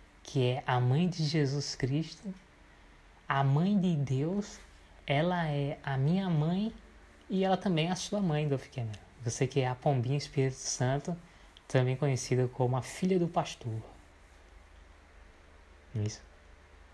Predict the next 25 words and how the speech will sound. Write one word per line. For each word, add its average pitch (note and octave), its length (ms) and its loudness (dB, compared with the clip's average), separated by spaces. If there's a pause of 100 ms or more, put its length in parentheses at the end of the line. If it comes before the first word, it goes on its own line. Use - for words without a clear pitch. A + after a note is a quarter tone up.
(260)
Quer A#2+ 80 4
dizer, A2+ 120 6
existe C3 280 2
uma D3 100 4
outra C3+ 240 2
mulher C3+ 460 2 (1900)
nessa A#2+ 200 -6
dimensão, A#2 680 -2 (1040)
que B2 280 2
é A#2 360 0 (200)
a A#2+ 120 -2
minha C#3+ 320 2
mãe C#3 480 0
e C#3 140 2
a A#2+ 60 4
sua B2 320 0
mãe. B2 300 0 (1160)
Ela B2+ 240 6
também B2+ 340 2
é B2+ 60 2
a B2+ 60 2
mãe C3+ 200 4
de F3+ 100 4
Jesus D#3 460 2
Cristo. C#3 420 -4